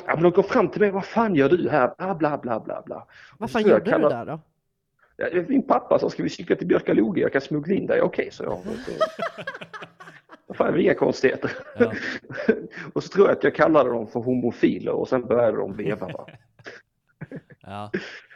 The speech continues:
Speaker 1: Ja,
Speaker 3: Vilka
Speaker 1: nej,
Speaker 3: jävla
Speaker 1: fantastiskt.
Speaker 3: homofober, alltså.
Speaker 1: Ja, faktiskt. Alltså, fruktansvärt. Och, och just det klientelet där ute också, där på Björkaloge, det är ju hemskt ju. Alltså,
Speaker 3: Ja, jag har
Speaker 1: jag
Speaker 3: aldrig
Speaker 1: vet om
Speaker 3: varit
Speaker 1: att
Speaker 3: där,
Speaker 1: de
Speaker 3: jag har bara hört om det.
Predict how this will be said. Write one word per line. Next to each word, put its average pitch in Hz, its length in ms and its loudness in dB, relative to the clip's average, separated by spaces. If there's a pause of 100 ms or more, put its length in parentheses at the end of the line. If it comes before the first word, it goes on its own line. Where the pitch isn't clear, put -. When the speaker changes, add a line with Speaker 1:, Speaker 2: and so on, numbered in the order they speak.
(180)
Speaker 1:
Ja, - 80 -4
Speaker 3:
Vilka 113 100 -2
Speaker 1:
nej, 120 40 -8
Speaker 3:
jävla 113 240 2
Speaker 1:
fantastiskt. 113 340 0
Speaker 3:
homofober, 110 280 -8
alltså. 95 320 -18 (640)
Speaker 1:
Ja, 120 220 4
faktiskt. - 420 -2
Alltså, 104 240 0
fruktansvärt. - 640 0 (500)
Och, - 300 -8
och 185 160 6
just 160 200 4
det 185 80 4
klientelet 117 1000 0
där 127 200 4
ute 127 180 -2
också, 120 300 0
där 117 280 0
på - 100 -6
Björkaloge, 104 600 -2
det 127 120 0
är 131 40 0
ju 104 140 -10
hemskt - 460 -2
ju. 110 100 -6
Alltså, - 160 -6
Speaker 3:
Ja, 120 60 -10 (160)
jag 107 80 -10
har 110 80 -12
Speaker 1:
jag 113 100 -2
Speaker 3:
aldrig 139 180 6
Speaker 1:
vet - 80 -4
om - 60 2
Speaker 3:
varit 131 80 4
Speaker 1:
att 110 40 -2
Speaker 3:
där, 135 60 4
Speaker 1:
de 151 40 2
Speaker 3:
jag 131 60 -4
har 117 100 -14
bara 127 100 -12
hört - 80 -16
om 127 140 -12
det. 95 100 -18